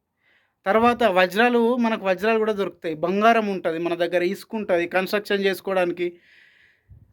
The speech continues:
అన్ని రకాలుగా అన్ని వనరులు ఉన్నాయి. అన్ని రకాలుగా ఇప్పుడు దేశంలో జనాభా కూడా మనమే అధికంగా ఉన్నాం, యువత కూడా మన దగ్గరనే అధికంగా ఉన్నది.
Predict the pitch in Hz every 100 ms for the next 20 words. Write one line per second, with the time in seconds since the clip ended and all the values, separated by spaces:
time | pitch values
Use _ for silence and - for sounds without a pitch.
0 | - 226 294 277 262 285 285 214 247 311
1 | 262 247 240 226 208 202 202 208 _ _
2 | - 196 240 240 233 233 240 240 226 226
3 | 226 165 202 214 233 233 175 196 208 214
4 | 220 214 185 196 202 190 196 196 190 185
5 | 185 - 185 214 233 254 247 240 226 226
6 | 220 214 208 196 208 196 190 180 175 180